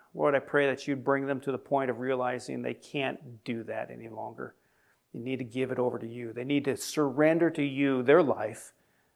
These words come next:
allow you to take control, allow you to write that story from here on. So, Lord, I pray that if there's anyone here today that needs to surrender in that way, Lord, that you would just make it very clear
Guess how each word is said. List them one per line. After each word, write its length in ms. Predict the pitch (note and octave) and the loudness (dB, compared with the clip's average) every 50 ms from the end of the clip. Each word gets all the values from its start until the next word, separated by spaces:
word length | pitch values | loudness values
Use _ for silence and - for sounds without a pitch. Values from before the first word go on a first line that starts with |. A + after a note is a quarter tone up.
| _ - | _ -4
allow 200 | B2 B2 B2 B2+ | 0 0 0 0
you 600 | A#2+ A2+ A#2+ D#3 F#3+ G3 D#3 A#2+ - - - - _ _ _ _ | 0 -2 -2 2 4 4 4 4 2 -2 -8 -14 _ _ _ _
to 80 | - | -14
take 240 | - - C#3+ C3+ - | -2 0 0 0 0
control, 640 | C#3 B2+ - - - C3 B2+ A#2+ A#2+ A#2+ A#2+ - _ _ _ _ _ - | -2 -6 -6 -4 -2 0 0 0 0 -2 -8 -14 _ _ _ _ _ 2
allow 160 | C3 C3+ C3+ | 4 4 4
you 380 | C3+ B2 C3 D3+ D3+ D3 C3+ | 4 2 0 2 2 2 0
to 140 | - - C3 | -2 -6 -8
write 400 | A#2+ A2 B2 B2 B2 B2 - - - _ _ _ | -2 0 0 0 0 -2 -6 -14 -20 _ _ _
that 340 | - A#2+ A2 G#2+ - - - _ | -2 -2 -2 -4 -8 -14 -20 _
story 420 | - - - C#3+ B2+ A#2 A#2 A2+ | -20 -8 -6 -4 -4 -2 -4 -6
from 220 | G#2+ - B2+ A#2+ A2 | -4 -4 -4 -4 -4
here 600 | F#2+ - - - - D3 C#3+ D3 D3 C#3+ C#3 - | -8 -14 -12 -6 -4 -4 -2 0 0 0 -2 -2
on. 440 | - C#3+ B2 A#2+ A#2+ - - - C#3+ - _ _ _ _ _ _ _ _ _ _ _ _ _ _ _ - - | -4 -8 -8 -10 -10 -12 -14 -18 -20 -20 _ _ _ _ _ _ _ _ _ _ _ _ _ _ _ -20 -12
So, 160 | - - D3 | -4 -4 0
Lord, 220 | C#3+ C#3 C#3 C3+ | 2 2 4 4
I 80 | C3+ C3+ | 4 2
pray 400 | C3+ - - C#3 C3+ C3+ C3 C3 | 0 -2 0 0 2 2 2 2
that 260 | A#2+ B2 A#2+ B2 A#2+ | 2 2 2 2 0
if 100 | B2 - | -2 -4
there's 200 | - C3 A#2+ - | -6 -6 -4 -4
anyone 280 | C3+ C3 B2+ B2+ C3+ B2+ | -4 -4 -4 -4 -6 -4
here 160 | A#2 C3 C3 | -4 -2 -2
today 380 | B2+ B2+ A#2+ C3 B2+ B2 B2 B2 | 0 0 2 2 4 4 2 2
that 160 | A#2+ A#2+ A#2+ | 0 -2 -2
needs 260 | B2+ C3+ C3+ B2 - | -2 -2 -2 -4 0
to 200 | - C#3 B2+ A#2+ - - - - - - _ _ | 2 2 2 2 0 -6 -20 -20 -20 -20 _ _
surrender 840 | - - - - F3+ E3+ D#3 C#3+ E3 E3+ E3+ E3 D3 D3 C3 B2+ | -14 -8 6 10 10 10 12 10 8 8 8 8 8 8 8 8
in 120 | B2+ B2 A#2+ | 6 4 2
that 240 | B2 A#2 - - - | 0 -2 -4 -4 -8
way, 500 | C#3 C3 C#3 D3 C3+ C3+ C3+ C#3 B2 _ _ _ _ _ - - _ _ | -8 -8 -8 -6 -6 -8 -10 -14 -18 _ _ _ _ _ -20 -20 _ _
Lord, 160 | - - B2+ A#2+ | -4 -4 -4 -4
that 100 | B2 C3 | -4 -6
you 220 | C3+ B2 B2+ C3 | -6 -4 -4 -4
would 120 | C3 C3+ B2 | -4 -4 -6
just 320 | A#2+ C3+ B2+ B2+ - - | -6 -8 -8 -8 -8 -6
make 220 | C3 B2+ C3 C3 - | -4 -4 -2 -2 -4
it 140 | B2 G2+ | -4 -4
very 240 | - B2 B2 C3+ C#3+ | -2 0 0 0 0
clear 420 | C#3+ - - C#3 B2 A#2 A2 - | -2 -4 -6 -4 -4 -4 -6 -10